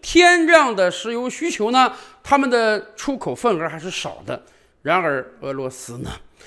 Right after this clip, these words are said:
为了制裁俄罗斯，使得全球石油供应不稳，油价飙升，今天已经超过一百二十美元一桶了。可能有人会说，这个事儿是美国政府控制不了的呀，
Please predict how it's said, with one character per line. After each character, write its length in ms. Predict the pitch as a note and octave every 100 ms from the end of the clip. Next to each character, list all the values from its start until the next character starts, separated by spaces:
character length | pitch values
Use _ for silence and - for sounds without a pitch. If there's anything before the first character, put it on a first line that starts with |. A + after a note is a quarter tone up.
| -
为 200 | G4+ F#4
了 160 | D#4 C#4+
制 340 | - A#4+ F4+
裁 300 | - A#3+ C4
俄 160 | A3+ B3
罗 180 | C4
斯， 240 | B3+ A#3+ B3+
使 180 | - E3+
得 160 | F#3+
全 380 | G3+ - G#3 C#4
球 280 | G3 G#3+ A#3
石 240 | - A3+
油 180 | A#3 G#3+
供 240 | - B3+ A3
应 240 | G#3 G3 - -
不 160 | C4+
稳， 380 | F#3 C3+ D3 G3 - - -
油 320 | E3+ A3 C4+
价 280 | C#4+ C#4 A3
飙 240 | G#3 G#3 A3
升， 220 | G3+ G3+
今 160 | G3 G3+
天 220 | G3+ G3
已 60 | D3
经 160 | F3+
超 220 | F3 A3
过 200 | G3 G3+ - - _
一 120 | - A3
百 360 | - D3+ A2+ -
二 220 | B3 -
十 200 | - D#3
美 200 | C3+ G#2+
元 260 | G2 G#2 A2
一 100 | A#2
桶 180 | - -
了。 120 | G2 - _ -
可 200 | A#3 B3
能 160 | F4
有 140 | D#4+ F#3+
人 180 | G3
会 180 | A3 B3+
说， 320 | G3+ F#3 - -
这 100 | A#4
个 80 | A4+
事 80 |
儿 80 | G#4+
是 80 | F#4
美 160 | D#4+ B3
国 100 | D4
政 160 | G4+
府 80 | D4
控 200 | - F4
制 40 |
不 140 | F4 G4
了 260 | E4+ F3
的 80 | D#3
呀， 220 | A3 A3+